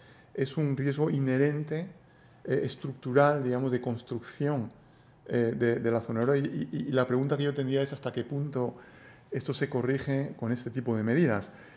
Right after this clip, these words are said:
Ese riesgo hemos visto cómo se manifestó,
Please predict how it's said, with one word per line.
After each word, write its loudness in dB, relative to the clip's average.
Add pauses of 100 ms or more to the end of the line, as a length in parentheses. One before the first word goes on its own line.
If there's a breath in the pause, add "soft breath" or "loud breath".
(140 loud breath)
Ese 0
riesgo 6
hemos 2
visto -4
cómo 0
se -6
manifestó, 0